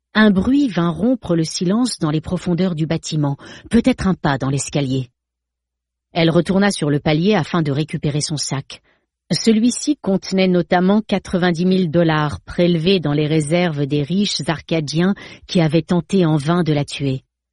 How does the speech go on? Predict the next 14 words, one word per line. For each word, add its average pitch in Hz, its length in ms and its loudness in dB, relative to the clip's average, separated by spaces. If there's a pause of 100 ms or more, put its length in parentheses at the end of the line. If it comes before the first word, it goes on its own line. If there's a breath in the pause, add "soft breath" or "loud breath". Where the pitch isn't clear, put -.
(520)
Elle 165 180 2
devait 180 320 4
impérativement 180 720 0
garder 156 380 0
un 143 60 2
minimum 151 440 2
d'argent. 135 440 -2 (920)
La 160 180 2
guerre 180 220 4
secrète - 580 -2
qu'elle 151 240 0
menait 165 440 4
était 151 180 -4
coûteuse, 143 600 -2